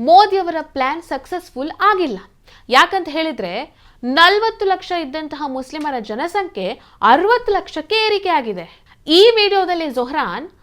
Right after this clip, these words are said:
ಇಂಟರ್ವಲ್‌ನ ನಂತರ ಏನ್ ನಡೀತು ಅದನ್ನೇ ಹೇಳ್ತಾ ಇದ್ದಾನೆ ಬಿಟ್ರೆ, ಇಂಟರ್ವಲ್‌ಗೂ ಮೊದಲು ಏನ್ ನಡೆದಿತ್ತು ಘಟನೆ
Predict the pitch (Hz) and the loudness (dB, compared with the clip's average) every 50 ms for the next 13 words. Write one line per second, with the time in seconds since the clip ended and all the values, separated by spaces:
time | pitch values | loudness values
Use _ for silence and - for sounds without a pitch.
0 | _ _ _ - _ 233 233 285 349 415 403 440 440 415 403 381 381 370 370 370 | _ _ _ -16 _ -4 -2 -2 -2 -2 0 0 0 0 0 0 0 0 0 -2
1 | 370 339 277 233 233 247 302 381 427 - 466 453 415 392 370 320 294 285 285 320 | -2 -4 -4 -2 -2 -2 -2 -2 -2 -2 0 0 0 0 -2 -2 -2 -2 -2 -2
2 | 330 320 - 254 240 240 247 - - _ - 208 208 240 269 311 349 392 427 427 | -4 -6 -6 -8 -6 -6 -8 -10 -10 _ -4 -2 -2 -2 -2 -2 -2 -2 -2 -2
3 | 415 - 339 330 302 - 320 302 277 262 254 233 226 208 190 202 208 202 269 262 | -2 -4 -6 -6 -4 -4 -4 -4 -2 -4 -4 -4 -6 -6 -6 -6 -6 -6 -6 -6
4 | 208 175 170 202 262 - _ - - _ - - 190 202 196 - 311 330 339 330 | -6 -6 -6 -8 -12 -14 _ -20 -20 _ -12 -10 -10 -10 -6 -4 -4 -2 0 0
5 | 339 359 349 302 370 339 285 240 226 226 247 240 - 392 440 392 359 339 302 269 | 0 -2 0 -4 -6 -6 -6 -6 -4 -4 -4 -2 -2 -2 -2 -2 -2 -4 -6 -6
6 | 240 226 226 240 247 294 277 - 262 226 196 - - 202 190 311 339 349 311 233 | -6 -4 -4 -4 -6 -8 -10 -10 -10 -10 -10 -12 -14 -10 -8 -8 -8 -6 -8 -10
7 | 180 190 - _ _ | -12 -14 -16 _ _